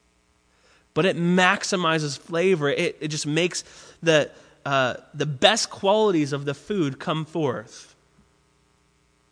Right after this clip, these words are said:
That's what Paul's saying that our words should do. We should use them graciously, and they should, they should highlight, uh,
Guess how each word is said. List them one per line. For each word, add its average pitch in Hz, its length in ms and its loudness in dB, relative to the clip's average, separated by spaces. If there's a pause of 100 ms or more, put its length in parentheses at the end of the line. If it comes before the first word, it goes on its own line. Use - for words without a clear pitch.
(1500)
That's 175 180 -2
what 190 140 2
Paul's 202 280 2
saying 190 260 0
that 180 100 0
our 160 160 2
words 160 420 -2
should 151 280 -4
do. 139 420 0 (640)
We 190 100 -4
should 185 200 -2
use 196 240 -4
them 175 180 -2
graciously, 165 800 0
and 165 180 -2
they 196 100 2
should, 185 260 0 (480)
they 190 180 2
should 190 280 0 (200)
highlight, 190 1000 2 (1400)
uh, 143 380 0